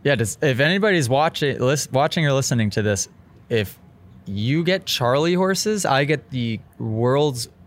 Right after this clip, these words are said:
most severe Charlie horses. And for me, at least, I'm sure that it, for everybody, it's, like, a deficiency in one of the electrolytes. For me, it's definitely sodium.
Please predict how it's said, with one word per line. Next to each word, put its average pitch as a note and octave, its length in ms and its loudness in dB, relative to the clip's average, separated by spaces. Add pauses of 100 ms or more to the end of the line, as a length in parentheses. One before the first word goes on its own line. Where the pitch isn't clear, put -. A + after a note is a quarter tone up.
(380)
most B2+ 460 0
severe B2 540 0
Charlie A2 420 2
horses. F2+ 640 -2
And A2 520 0
for A2+ 200 -2
me, C#3+ 400 2
at G#2+ 120 0
least, G#2+ 300 -2
I'm A2 100 0
sure D#3+ 220 0
that D3 160 2
it, A#2 140 -2
for B2 120 0
everybody, B2 400 2
it's, G#2+ 200 -2
like, G#2 180 0 (140)
a A#2 80 0
deficiency A2+ 1040 -2
in G2+ 340 -2 (920)
one B2 520 2
of A2+ 120 0
the A2+ 120 2
electrolytes. B2 720 2
For - 160 -2
me, B2 300 2
it's A#2+ 220 -2
definitely A2+ 880 0
sodium. C3 960 -2